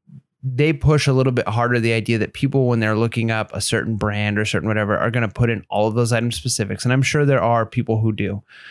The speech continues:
I think it's less of people searching with those item specifics for everything, as opposed to there's certain categories, certain types of items where they do do that for.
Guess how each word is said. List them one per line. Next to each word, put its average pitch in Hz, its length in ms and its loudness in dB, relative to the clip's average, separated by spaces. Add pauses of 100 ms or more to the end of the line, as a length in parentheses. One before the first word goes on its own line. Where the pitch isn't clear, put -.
(540)
I 135 100 0
think 143 320 0
it's 135 180 -2
less 120 380 0
of 135 120 2
people 131 280 0
searching 127 340 0
with 120 100 0
those 117 160 0
item 113 240 0
specifics 110 520 -4
for - 160 -6
everything, 139 520 0
as 113 140 -2
opposed 110 380 0
to 117 60 0
there's 104 200 0
certain 139 340 0
categories, 117 640 0
certain 135 320 0
types 131 380 -4
of 120 80 0
items 117 420 0
where 110 120 2
they 107 120 2
do 113 240 0
do 120 180 2
that 104 220 -2
for. 107 340 0